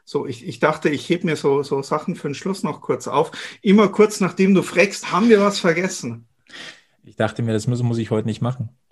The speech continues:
Speaker 2: Okay. Aber mir ist tatsächlich auch eingefallen, ich wollte noch zwei kurze Dinge tatsächlich ansprechen. Danke, Sebi. Also erstmal Glückwunsch an, an, an Selb für, äh, zum Aufstieg in die D L zwei. Äh,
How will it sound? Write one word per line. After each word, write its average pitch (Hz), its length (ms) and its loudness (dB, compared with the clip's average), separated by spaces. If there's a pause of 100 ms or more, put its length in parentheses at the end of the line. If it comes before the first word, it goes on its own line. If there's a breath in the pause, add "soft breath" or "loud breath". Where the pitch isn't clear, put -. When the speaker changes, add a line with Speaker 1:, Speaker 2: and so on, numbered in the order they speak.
Speaker 2:
Okay. 127 460 -4 (320 loud breath)
Aber 143 100 4
mir 156 100 4
ist - 120 2
tatsächlich 160 240 4
auch 151 100 4
eingefallen, 156 320 4
ich 139 80 2
wollte 147 160 4
noch 143 60 2
zwei 156 200 2
kurze 151 280 2
Dinge 143 180 0
tatsächlich 127 400 -2
ansprechen. 110 560 -8
Danke, 135 280 2
Sebi. 107 340 0
Also 117 180 -2
erstmal 135 300 0
Glückwunsch 143 320 0
an, 131 220 -2
an, 120 200 -4
an 117 140 -2
Selb 160 260 4
für, - 300 -4
äh, 139 80 0
zum 135 120 -4
Aufstieg 135 280 0
in 131 160 2
die 127 140 -4
D 110 40 -4
L 107 160 -6
zwei. 160 260 -2 (360 loud breath)
Äh, 131 220 4